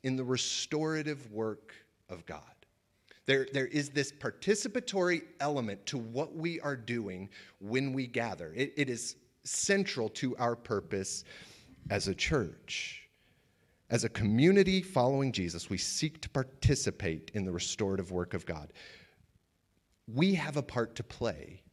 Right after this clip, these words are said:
in this story that is being told throughout our scriptures. N T,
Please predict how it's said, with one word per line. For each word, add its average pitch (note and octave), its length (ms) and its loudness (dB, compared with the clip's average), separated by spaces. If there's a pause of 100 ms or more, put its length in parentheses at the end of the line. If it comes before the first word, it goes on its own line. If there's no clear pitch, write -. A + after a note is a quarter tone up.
(260)
in C#3 220 2
this B2+ 200 2
story F2 640 -4 (200)
that G#2 100 0
is F#2+ 120 -6
being G2+ 240 -2
told F2 440 -4 (180)
throughout D#2 300 -10
our E2 80 -10
scriptures. - 720 -14 (1120)
N D3 140 4
T, D3 260 -2